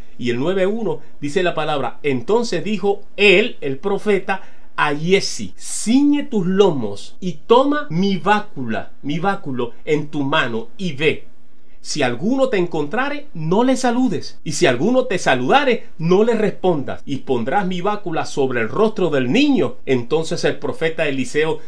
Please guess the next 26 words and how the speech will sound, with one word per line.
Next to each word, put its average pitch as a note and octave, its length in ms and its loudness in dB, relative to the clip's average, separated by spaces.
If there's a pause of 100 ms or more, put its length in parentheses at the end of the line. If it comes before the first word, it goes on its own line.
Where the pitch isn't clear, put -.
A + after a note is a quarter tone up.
(120)
llamó B2 300 0
a E3 60 2
uno F3 280 0
de D#3+ 80 0
sus - 260 -6
hijos F#3 280 -2
de D3 80 0
los B2+ 80 -2
profetas E3 520 0 (240)
y C3+ 120 2
le B2 100 0
dijo, C3 340 -2 (140)
"Ciñe E3 460 0
tus D3+ 240 -2
lomas, G#3+ 400 2 (480)
tus D3 160 -2
lomos A3+ 280 8
y G#3 80 2
toma A3+ 460 2 (240)
esta G3+ 400 2
redoma F#3+ 420 0
de F#3 100 -2
aceite G3 500 2
en F#3 140 4
tu F3+ 160 0
mano D4 360 0